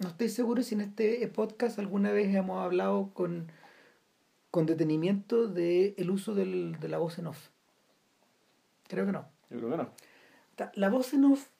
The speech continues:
Speaker 1: en el cine, la voz en off en el cine sirve para distintos propósitos. No es exactamente igual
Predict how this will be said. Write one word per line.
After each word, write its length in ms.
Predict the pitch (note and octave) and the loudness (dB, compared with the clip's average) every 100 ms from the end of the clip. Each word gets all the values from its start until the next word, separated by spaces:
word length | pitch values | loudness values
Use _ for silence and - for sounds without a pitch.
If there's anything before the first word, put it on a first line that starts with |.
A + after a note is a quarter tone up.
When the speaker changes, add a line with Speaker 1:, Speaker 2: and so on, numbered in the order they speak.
| - | 0
Speaker 1:
en 100 | D#3+ | 0
el 100 | C#3+ | -2
cine, 520 | - C4+ F#3+ B2+ - - | -2 2 2 0 -6 -8
la 100 | D3+ | 2
voz 220 | C#3+ G3 | 4 4
en 100 | G3 | 4
off 160 | G3+ G3+ | 2 0
en 80 | F#3+ | -2
el 80 | E3 | -2
cine 440 | G3 G3 G3+ - - | 2 4 4 0 -10
sirve 380 | - G#3+ G#3+ G#3 | -6 0 4 4
para 140 | F#3+ | 4
distintos 420 | E3 G#3 G3+ - | 0 -2 -4 -4
propósitos. 500 | - F#3+ E3+ - - - - - _ _ _ _ _ _ _ _ _ _ _ - | -4 0 0 -2 -12 -18 -20 -20 _ _ _ _ _ _ _ _ _ _ _ -2
No 200 | G3 A3 | 4 6
es 160 | C4+ D4 | 6 2
exactamente 1120 | - - C#4+ - B3 B3+ B3+ - A#3+ B3+ - | -4 -2 0 2 4 4 0 2 2 2 -2
igual 560 | G3+ D#3 D#3+ F#3+ C#4+ | -6 2 4 4 2